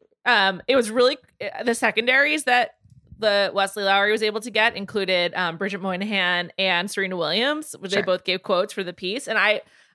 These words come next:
Speaker 1: I found that exhilarating. I was like, this just speaks to who Will Smith is. And also, frankly,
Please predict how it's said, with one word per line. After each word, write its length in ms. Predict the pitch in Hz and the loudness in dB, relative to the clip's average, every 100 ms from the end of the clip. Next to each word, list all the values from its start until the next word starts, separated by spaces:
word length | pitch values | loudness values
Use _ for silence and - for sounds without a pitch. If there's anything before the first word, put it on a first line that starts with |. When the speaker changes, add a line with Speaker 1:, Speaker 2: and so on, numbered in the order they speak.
| _ _ - | _ _ 4
Speaker 1:
I 160 | 277 | 4
found 260 | 277 285 285 | 6 4 6
that 140 | 269 | 4
exhilarating. 720 | 240 220 202 185 220 262 285 277 | 4 2 2 4 4 4 2 4
I 160 | 247 | 4
was 100 | 247 | 4
like, 180 | 262 208 | 2 2
this 200 | 226 233 | -2 0
just 220 | 277 277 | -4 -6
speaks 480 | - 233 240 - - | -6 -4 -4 -6 -6
to 120 | 277 | -4
who 460 | 220 220 208 202 - | 0 2 2 2 -2
Will 260 | 220 202 202 | 0 2 2
Smith 300 | - 202 202 | 0 -4 0
is. 280 | 180 220 - | 2 2 2
And 140 | - - | 0 4
also, 260 | 330 554 587 - | 4 6 4 4
frankly, 560 | 269 392 311 233 214 | 2 2 2 2 0